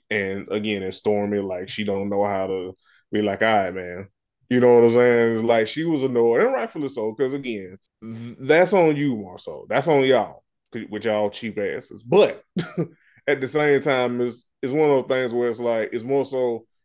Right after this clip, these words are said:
she was annoyed, and also they were, like, literally at the expo, so it's like, "Stormy, you know, I mean,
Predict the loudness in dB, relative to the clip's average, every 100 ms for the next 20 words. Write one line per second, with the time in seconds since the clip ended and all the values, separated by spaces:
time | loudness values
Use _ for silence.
0 | _ -12 -6 -4 -2 0 2 4 2 0
1 | -2 -2 -4 -4 -4 -2 -2 -2 -2 -4
2 | -6 -8 -6 -4 -4 -4 -6 -6 -8 -6
3 | -6 -6 -2 -2 -2 -6 -6 -6 -8 -10
4 | -8 -10 -10 -12 -14 -14 -14 -14 -16 -16
5 | -16 -16